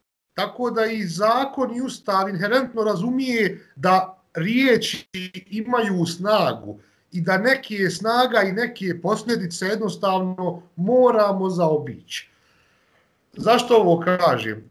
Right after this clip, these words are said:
Kažem zato što se ovo povezuje odmah sa sljedećom logičnom stvari, pitanju cenzure.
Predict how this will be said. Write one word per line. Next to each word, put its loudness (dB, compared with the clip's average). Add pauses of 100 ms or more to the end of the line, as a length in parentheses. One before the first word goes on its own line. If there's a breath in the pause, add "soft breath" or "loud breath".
Kažem 2
zato -2
što -4
se -4
ovo 2
povezuje -2
odmah 2
sa -8
sljedećom 2
logičnom -2
stvari, 0
pitanju 0
cenzure. -4